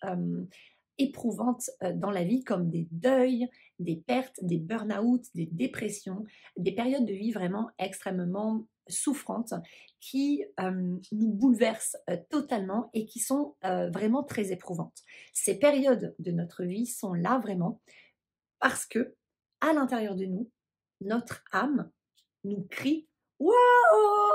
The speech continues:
tu vois pas que tu es désaligné ? » Et la vie, la base de la vie, c'est l'équilibre entre notre part yin, notre part yang, nos deux polarités. Ces deux polarités yin, donc tous les aspects du féminin sacré,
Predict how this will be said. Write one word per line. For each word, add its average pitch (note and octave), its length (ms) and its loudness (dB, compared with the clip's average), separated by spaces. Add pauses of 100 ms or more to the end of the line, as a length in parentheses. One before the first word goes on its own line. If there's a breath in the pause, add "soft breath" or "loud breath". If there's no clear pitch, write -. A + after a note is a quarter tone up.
(180)
tu D#4+ 160 0
vois E4+ 180 4
pas F4+ 180 6
que F4+ 120 -10
tu C4 200 -2
es D4+ 60 0
désaligné ? » D#4+ 920 0 (540 loud breath)
Et G#3+ 80 6
la A#3+ 220 4
vie, B3 480 2
la F#3+ 120 -4
base B3+ 360 4
de C4 80 2
la A3 160 0
vie, G3+ 300 -6
c'est - 200 -6
l'équilibre A3+ 800 0 (680)
entre A#3 300 -2
notre G3+ 400 -2
part G#3+ 200 -2
yin, G#3+ 400 -2
notre G#3 280 -6
part G3+ 200 -4
yang, F#3+ 380 -6 (320 soft breath)
nos G3 140 0
deux F3+ 400 0
polarités. G#3 600 -2 (540)
Ces - 240 0
deux G3 280 2
polarités A#3+ 480 0
yin, G#3+ 560 -2 (180)
donc - 400 -8
tous D4 80 -6
les C4 180 0
aspects G#3+ 240 -6
du G3 160 -6
féminin F3+ 340 -2
sacré, F#3 460 -8